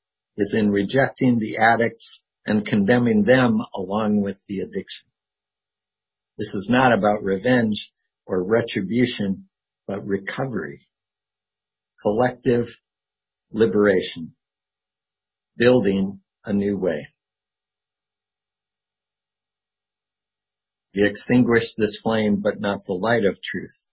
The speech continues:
the warmth of community, or the fire of commitment.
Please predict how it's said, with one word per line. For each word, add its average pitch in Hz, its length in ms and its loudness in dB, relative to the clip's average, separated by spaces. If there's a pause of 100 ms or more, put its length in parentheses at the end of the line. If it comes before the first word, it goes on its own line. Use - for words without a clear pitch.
(160)
the 95 100 -2
warmth 107 440 -2 (560)
of - 160 -10
community, 107 640 2 (460)
or 95 160 -4
the 92 80 -4
fire 113 520 2
of 95 240 -10
commitment. - 600 -10